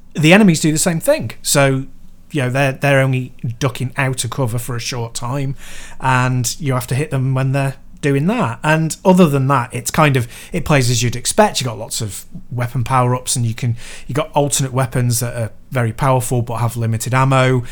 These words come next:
and you can choose between different characters. Like, uh, there are three, at le-, at least at the start. It's really, really, really good. It's very polished.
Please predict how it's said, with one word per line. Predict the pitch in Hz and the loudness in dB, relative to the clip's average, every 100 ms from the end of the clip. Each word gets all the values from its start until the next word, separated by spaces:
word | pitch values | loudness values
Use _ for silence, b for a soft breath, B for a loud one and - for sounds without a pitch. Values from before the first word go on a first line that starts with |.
| B B - | B B 0
and | 143 135 131 | 4 4 2
you | |
can | 120 127 | 0 0
choose | - 156 120 | 2 2 2
between | - 123 | -2 -2
different | 117 - 107 - | -2 -6 -8 -4
characters. | 147 143 135 - 139 131 127 117 - 131 | 2 2 0 -2 0 2 2 -2 -4 -6
Like, | 110 - | -8 -8
uh, | 139 | -8
there | 123 110 107 | -6 -6 -6
are | 104 | -6
three, | - 123 123 117 - | -4 -2 0 -2 -6
at | 113 | -10
le-, | |
at | 117 - 120 | -12 -14 -10
least | 107 - | -10 -10
at | - | -14
the | - | -14
start. | - 120 120 120 B B B B - | -4 0 0 -2 B B B B -2
It's | 139 220 | 0 4
really, | 269 214 156 | 4 4 4
really, | 170 160 135 | 4 4 2
really | 139 139 113 | 0 0 0
good. | 135 131 | 0 0
It's | 120 - | 0 -4
very | - 156 151 151 | -6 4 6 6
polished. | 147 - 131 127 123 - - | 2 -2 -2 0 0 -2 -6